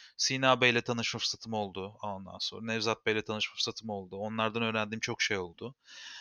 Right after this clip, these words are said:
Eee, orada gerçekten, hani, <clears throat> girişim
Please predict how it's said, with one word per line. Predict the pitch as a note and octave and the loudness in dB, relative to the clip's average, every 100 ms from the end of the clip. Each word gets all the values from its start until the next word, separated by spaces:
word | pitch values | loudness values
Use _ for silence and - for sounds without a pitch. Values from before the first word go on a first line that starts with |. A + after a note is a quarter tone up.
| - | 0
Eee, | A#2+ B2 A#2+ | 8 10 10
orada | C#3 D#3 E3 | 10 10 10
gerçekten, | D#3+ D#3+ - D3 - D3+ | 8 8 6 0 0 0
hani, | C#3+ C#3 B2+ - - | 0 -2 -4 -6 -6
<clears throat> | F3 C#3 - | -4 -4 -4
girişim | A#2+ C3 - C#3+ | 2 8 8 8